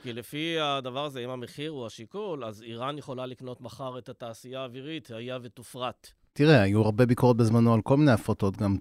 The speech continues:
Speaker 2: כשהסינים קנו את, אה, תנובה, קרן אייפקס והכל,
Speaker 1: בזק,
Speaker 2: היו
Speaker 1: היו גם עניינים,
Speaker 2: אני
Speaker 1: נכון?
Speaker 2: לא, אני לא בא ואומר שאין מקום בכלל לשיקולים האלה, אני רק בא ואומר שהשיקולים האלה הם לא שיקולים טבעיים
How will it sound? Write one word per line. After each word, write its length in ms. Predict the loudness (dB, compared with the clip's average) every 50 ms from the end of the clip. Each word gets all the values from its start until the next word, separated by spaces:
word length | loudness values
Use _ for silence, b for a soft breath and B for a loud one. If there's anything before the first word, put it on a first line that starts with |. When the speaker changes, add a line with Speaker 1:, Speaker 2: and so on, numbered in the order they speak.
| -4 0 0 0 0
Speaker 2:
כשהסינים 760 | 0 -2 0 0 2 2 0 0 -2 -2 0 2 2 2 2
קנו 280 | 2 2 2 2 2 0
את, 180 | -2 -2 -2
אה, 120 | -2 -2 -2
תנובה, 560 | -2 -2 0 0 0 0 -2 -2 -2 -2 -4 -6
קרן 260 | -6 -6 -6 -4 -4
אייפקס 480 | -2 -2 -2 -2 -4 -4 -6 -6 -4 -4
והכל, 240 | -4 -2 -2 -2
Speaker 1:
בזק, 140 | 0 2 2
Speaker 2:
היו 460 | 2 4 4 4 4 4 4 2 0
Speaker 1:
היו 240 | -2 -4 -6 -8 -8
גם 220 | -8 -10 -10 -10 -10
עניינים, 460 | -10 -12 -12 -12 -12 -12 -12 -12 -14 -14 -14
Speaker 2:
אני 180 | -6 -2 2 2 2
Speaker 1:
נכון? 60 | 2
Speaker 2:
לא, 80 | 2 0 2
אני 240 | 2 4 4 4
לא 240 | 4 4 2 2 0
בא 260 | 0 0 0 0 0 0 0
ואומר 360 | 0 0 2 2 2 2 0
שאין 400 | -2 -4 -6 -4 -4 -2 -2 -2
מקום 280 | -2 0 0 0 2
בכלל 360 | 2 0 -2 -2 0 0 0 0
לשיקולים 640 | -2 -2 -4 -6 -4 -2 0 2 2 4 2 2
האלה, 160 | 2 0 -2
אני 120 | -2 -2 -2
רק 200 | -4 -4 -2 2
בא 120 | 2 2 2
ואומר 280 | 2 0 2 2 0
שהשיקולים 640 | 0 -2 -4 -4 -4 -4 -6 -4 -2 -2 0 0 0
האלה 140 | 0 0 0
הם 120 | 0 0
לא 80 | -2 -2
שיקולים 420 | -2 -2 -4 -4 -2 -2 -2 -2
טבעיים 680 | -2 -4 -6 -4 -2 -2 -2 0 0 0 -2 -2 -4 -6